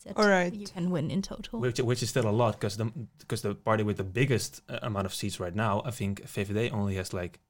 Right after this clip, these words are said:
Speaker 3: twenty-nine or, or
Speaker 1: No,
Speaker 3: thirty?
Speaker 1: I think, like, thirty.
Speaker 3: Thirty?
Speaker 1: Wait, let me check,
Speaker 3: Not
Speaker 1: actually.
Speaker 3: that much. Uh,
Speaker 2: But
Speaker 3: yeah.
Speaker 2: I think it's super interesting, P V V, as a party.
Speaker 3: I, uh, I think they're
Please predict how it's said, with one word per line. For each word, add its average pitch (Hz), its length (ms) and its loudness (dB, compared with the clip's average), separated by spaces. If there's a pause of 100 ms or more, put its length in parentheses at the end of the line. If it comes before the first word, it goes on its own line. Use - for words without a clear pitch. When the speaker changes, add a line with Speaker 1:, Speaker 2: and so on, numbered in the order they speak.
(420)
Speaker 3:
twenty-nine 98 640 -4
or, - 300 -2
or 202 40 0
Speaker 1:
No, 185 420 8
Speaker 3:
thirty? 269 100 0
Speaker 1:
I 294 80 0
think, 381 180 -4
like, 254 240 2 (480)
thirty. 277 440 -4
Speaker 3:
Thirty? - 180 -4
Speaker 1:
Wait, 381 160 2
let 226 120 0
me 185 100 2
check, 170 200 -8
Speaker 3:
Not 180 120 0
Speaker 1:
actually. 202 160 2
Speaker 3:
that 120 60 0
much. - 360 0 (560)
Uh, 120 300 4 (320)
Speaker 2:
But 262 140 10
Speaker 3:
yeah. 285 80 12
Speaker 2:
I 247 120 12
think 226 180 2
it's 202 140 0
super 190 160 0
interesting, 190 500 0
P 180 80 -2
V 175 180 2
V, 175 200 -2 (260)
as 180 100 -6
a 185 60 -2
party. 180 500 -4 (840)
Speaker 3:
I, 175 140 0 (320)
uh, 123 260 10 (380)
I - 180 4
think 185 180 6
they're 175 80 8